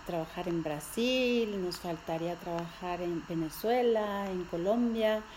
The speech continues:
que también son, em, tienen to-, eh, Amazonía también, de alguna manera. Entonces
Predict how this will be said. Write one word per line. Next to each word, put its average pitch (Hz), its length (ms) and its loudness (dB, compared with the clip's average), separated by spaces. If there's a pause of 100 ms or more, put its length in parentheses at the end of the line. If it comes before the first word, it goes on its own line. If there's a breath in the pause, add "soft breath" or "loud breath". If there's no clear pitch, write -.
(460 loud breath)
que 185 80 -2
también 196 440 0
son, 202 440 0
em, 175 880 -2 (480)
tienen 202 340 2
to-, 190 240 0
eh, 170 560 0
Amazonía 190 680 0
también, 208 480 0 (880 loud breath)
de 190 60 2
alguna 196 320 2
manera. 196 480 4
Entonces 226 680 -2